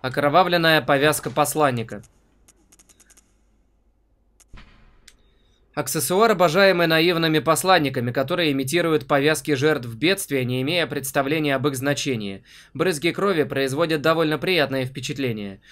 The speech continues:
Обитатели пня, кажется, интересуют украшения. Почему бы не позволить им быть счастливыми и наслаждаться, как дети? Вот, э, снизу вроде бы А я не помню, а было ли что-то снизу. Но в любом случае нам, кстати, лучше здесь спрыгнуть.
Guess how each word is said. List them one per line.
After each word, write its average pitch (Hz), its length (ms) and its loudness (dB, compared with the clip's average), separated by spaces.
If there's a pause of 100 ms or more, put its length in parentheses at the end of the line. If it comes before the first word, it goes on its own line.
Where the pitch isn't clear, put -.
(180)
Обитатели 156 560 2
пня, 165 280 2
кажется, 139 380 -2
интересуют 147 560 -2
украшения. 151 600 -2
Почему 214 320 -4
бы 208 80 0
не 170 80 -2
позволить 147 440 2
им 135 120 -4
быть 135 140 -2
счастливыми 147 500 -2
и 123 40 -2
наслаждаться, 131 640 -2
как 117 200 -6
дети? 110 360 -8 (1160)
Вот, 135 440 -4
э, 131 240 -4
снизу 170 560 0
вроде 175 300 2
бы 160 420 4 (1700)
А 113 120 -8
я 147 80 -2
не 190 100 2
помню, 123 380 -2
а 113 60 -2
было 156 180 -4
ли 143 160 -4
что-то 117 240 -8
снизу. 120 640 -8
Но 123 80 -12
в 135 80 -10
любом 196 240 -4
случае 202 320 -2
нам, 147 140 0
кстати, 147 280 -4
лучше 147 280 -4
здесь 160 240 -4
спрыгнуть. 104 500 -12